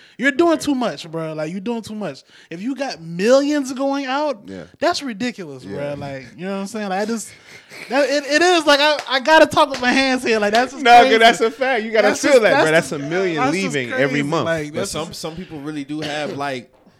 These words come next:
Speaker 3: I remember I was seeing, and, and this levels to it 'cause
Speaker 2: That's a
Speaker 3: certain
Speaker 2: fact,
Speaker 3: people are
Speaker 2: nigga.
Speaker 3: different. Floyd Mayweather, I wouldn't look at as a guy I have to see. I don't, I would have heavily, if I had to bet my money on it, he's not going broke.
Speaker 1: Right.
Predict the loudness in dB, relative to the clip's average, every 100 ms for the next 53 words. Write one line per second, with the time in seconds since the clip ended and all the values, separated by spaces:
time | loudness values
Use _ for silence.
0 | _ _ _ _ _ _ _ _ _ -14
1 | -12 -10 -8 -10 -12 -14 -14 -16 -20 _
2 | -14 -14 -14 -16 -14 -10 -10 -10 -16 -16
3 | -14 -10 -10 -10 -8 -6 -6 -6 -8 -8
4 | -10 -10 -12 -14 _ _ _ _ -20 -20
5 | -20 -10 -6 -6 -6 -10 -8 -8 -10 -10
6 | -10 -8 -8 -10 -12 -12 -12 -12 -12 -10
7 | -10 -12 _ -14 -12 -14 -14 -16 -18 _
8 | _ _ _ -14 -12 -10 -12 -10 -8 -8
9 | -10 -14 -12 -10 -10 -8 -8 -10 -16 _
10 | -18 -16 -16 -12 -10 -8 -10 -14 -12 -14
11 | -16 -20 -18 -14 -12 -12 -12 -14 -14 -16
12 | -20 -20 -16 -14 -12 -12 -12 -12 -14 -20
13 | -20 _ _ -10 -10 -10